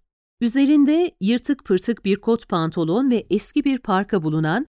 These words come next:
uzun boylu, zayıf bir adamın utana sıkıla eşikte belirmesiyle birlikte Eve gözlerini kısarak baktı. "Yirmili yaşlarının başında." diye düşündü. Hülyalı kül rengi gözlerindeki masumiyete baktığında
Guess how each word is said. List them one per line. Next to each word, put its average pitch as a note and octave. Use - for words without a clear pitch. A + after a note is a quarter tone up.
uzun G3+
boylu, D#3+
zayıf F#3
bir A3+
adamın E3+
utana B3
sıkıla G#3
eşikte G#3+
belirmesiyle F#3
birlikte E3
Eve G#3
gözlerini B3
kısarak G3
baktı. -
"Yirmili C#4+
yaşlarının C4
başında." G3
diye D3
düşündü. D#3
Hülyalı G#3+
kül C#4
rengi F3
gözlerindeki E3+
masumiyete E3
baktığında E3